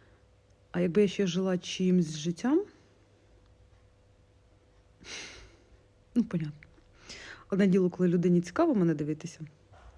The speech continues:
а інше діло слідкувати. В ти-, в тихому сидіти там, тихенько слідкувати, мовчки. Не треба, тому що ваше життя проходить. Живіть своє життя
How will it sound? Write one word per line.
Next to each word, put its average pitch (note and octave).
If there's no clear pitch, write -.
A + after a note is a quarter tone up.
а F3
інше G#3+
діло F#3+
слідкувати. F3
В -
ти-, -
в -
тихому F#3
сидіти G#3+
там, D#3
тихенько F#3
слідкувати, E3+
мовчки. C#3+
Не G#3+
треба, E3+
тому F3
що F3
ваше G3+
життя G3+
проходить. E3+
Живіть F3+
своє E3
життя A#3+